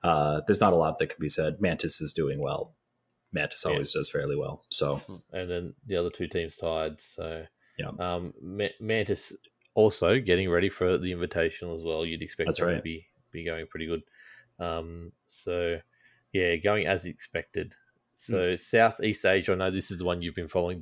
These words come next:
Speaker 2: the most.
Speaker 1: Yeah,
Speaker 2: So
Speaker 1: Southeast Asia's
Speaker 2: what's
Speaker 1: my
Speaker 2: been
Speaker 1: bread and butter.
Speaker 2: happening?
Speaker 1: Um,
Speaker 2: There's been a lot
Speaker 1: Southeast
Speaker 2: of
Speaker 1: Asia's
Speaker 2: one-sided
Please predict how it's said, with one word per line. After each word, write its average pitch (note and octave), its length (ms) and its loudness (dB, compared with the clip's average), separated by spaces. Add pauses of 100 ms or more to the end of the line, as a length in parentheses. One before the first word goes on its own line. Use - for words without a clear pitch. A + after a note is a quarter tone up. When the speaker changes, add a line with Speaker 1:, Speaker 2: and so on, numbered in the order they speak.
Speaker 2:
the G2+ 160 -2
most. F#2 200 4
Speaker 1:
Yeah, E2+ 340 8
Speaker 2:
So F2 240 4
Speaker 1:
Southeast G2 440 4
Asia's E2 240 4
Speaker 2:
what's D3+ 180 6
Speaker 1:
my - 80 10
Speaker 2:
been D#3 80 2
Speaker 1:
bread F#3 100 2
and - 80 2
butter. F#3+ 100 4
Speaker 2:
happening? G2+ 220 0 (560)
Speaker 1:
Um, B2 280 12
Speaker 2:
There's A2 160 4
been C3+ 140 10
a - 40 12
lot C#3 60 10
Speaker 1:
Southeast B2 200 10
Speaker 2:
of A2 60 12
Speaker 1:
Asia's A2 220 6
Speaker 2:
one-sided G2+ 80 8